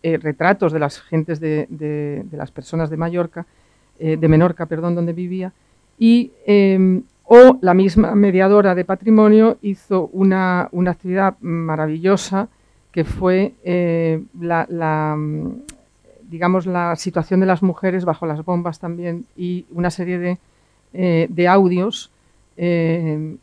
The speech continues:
que pusimos en el, en el refugio y que, y que son maneras, eh, nos hemos dado cuenta que son maneras de que las personas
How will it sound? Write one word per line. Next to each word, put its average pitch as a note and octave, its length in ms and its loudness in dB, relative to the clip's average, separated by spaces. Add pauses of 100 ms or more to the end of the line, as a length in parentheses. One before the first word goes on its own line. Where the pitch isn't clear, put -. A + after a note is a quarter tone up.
(140)
que F#3 140 -2
pusimos E3+ 500 -4
en D#3+ 80 -4
el, D3+ 320 -6
en D#3+ 140 -4
el D3 100 -4
refugio D#3+ 480 2
y D3 80 -4
que, D#3+ 220 -8 (420)
y G3 80 -12
que F3+ 400 -4 (100)
son G#3+ 280 4
maneras, A3+ 720 4
eh, E3+ 640 -6 (220)
nos D#3+ 240 -8
hemos G3 140 2
dado G#3 200 4
cuenta G#3 400 2
que F#3 80 -12
son F#3+ 160 -4
maneras F#3+ 400 0
de E3+ 120 -12
que E3 180 -8
las D#3+ 260 -12
personas G#3+ 720 -2